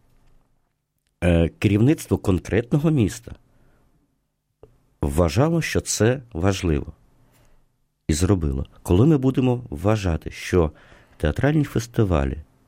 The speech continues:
е, державного рівня, національні фестивалі — це важливо, вони в нас будуть. Поки ми, ну, знову таки, ми, да?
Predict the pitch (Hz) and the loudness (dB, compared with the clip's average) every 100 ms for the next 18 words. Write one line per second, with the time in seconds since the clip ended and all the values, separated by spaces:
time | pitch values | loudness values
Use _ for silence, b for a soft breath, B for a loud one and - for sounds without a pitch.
0 | _ _ _ _ _ _ _ - 82 - | _ _ _ _ _ _ _ 0 0 0
1 | 78 92 87 104 82 80 76 71 65 62 | -2 0 0 0 0 -2 -2 -4 -6 -8
2 | - 80 82 - 85 80 64 58 - - | -4 0 0 2 2 2 0 -4 -10 -12
3 | 69 65 - - 82 82 92 131 113 - | -8 -8 -6 0 2 2 2 2 0 -4
4 | b b b b b b - 69 82 92 | b b b b b b -2 2 4 4
5 | 95 90 65 - - B B B B B | 2 -2 -6 -10 -18 B B B B B
6 | - 107 101 107 107 110 98 B B B | 0 0 2 2 4 2 0 B B B
7 | B B - - 107 131 - 110 117 - | B B -20 -2 0 0 -2 0 0 -2
8 | - 78 90 69 - _ _ _ _ - | -4 -2 0 -2 -6 _ _ _ _ -2
9 | 110 | -2